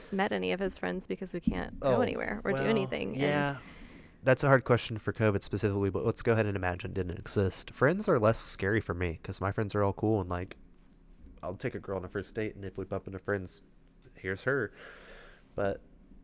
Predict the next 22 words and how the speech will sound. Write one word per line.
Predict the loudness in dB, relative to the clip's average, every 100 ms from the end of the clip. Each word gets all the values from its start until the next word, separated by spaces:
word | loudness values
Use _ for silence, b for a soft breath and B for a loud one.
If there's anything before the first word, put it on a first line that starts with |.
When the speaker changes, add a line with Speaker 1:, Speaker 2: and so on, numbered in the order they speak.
| -20 -20 -20 -2
Speaker 1:
I | 4
mean, | 6
I | 6 6
think | 4 6
I | 8
would | 8
Speaker 2:
introduce | 6
as, | 4
Speaker 1:
typically | 4 2 2
Speaker 2:
like, |
Speaker 1:
be | 2
Speaker 2:
"This | 2
Speaker 1:
like | 2
Speaker 2:
is |
Speaker 1:
that. | 2 0
Speaker 2:
my | 0 -4
girl." | 2 6 6 6 2 -4 -8 B B B B B B B B B -16 -16 -12 -8
I |
guess | 0 -2 -2
that's | -8 -8 -8
not | -6 -4 0
even | 2 2